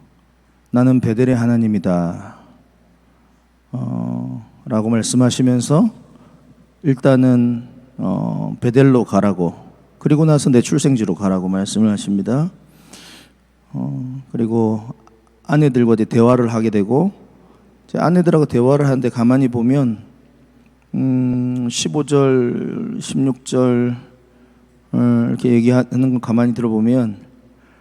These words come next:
좀 아빠한테 속상한 것들이 많은 것 같아요. 자기를, 어, 마치, 어, 물건처럼, 어, 이렇게 대했던, 오직 이익만을 위해서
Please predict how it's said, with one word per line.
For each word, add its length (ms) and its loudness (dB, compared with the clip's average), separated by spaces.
좀 200 -6
아빠한테 460 -2
속상한 360 0
것들이 280 0
많은 280 0
것 80 2
같아요. 520 -4
자기를, 640 0
어, 140 -6
마치, 760 -2
어, 720 -4
물건처럼, 840 2
어, 120 -6
이렇게 500 -6
대했던, 600 -2
오직 460 0
이익만을 680 4
위해서 540 -4